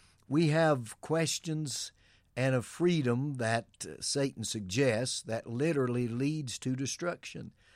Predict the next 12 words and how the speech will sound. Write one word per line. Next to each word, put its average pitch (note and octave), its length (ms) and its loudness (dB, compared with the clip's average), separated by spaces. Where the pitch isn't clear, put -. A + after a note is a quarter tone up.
That's C3+ 240 0
what C3+ 160 2
happened B2+ 360 2
to G#2+ 80 -2
the G2 100 -6
first F3 400 0
family G#2 500 -4
when A2 180 -2
Eve C#3+ 380 2
made C#3 380 2
that D#3 220 0
choice. - 640 -6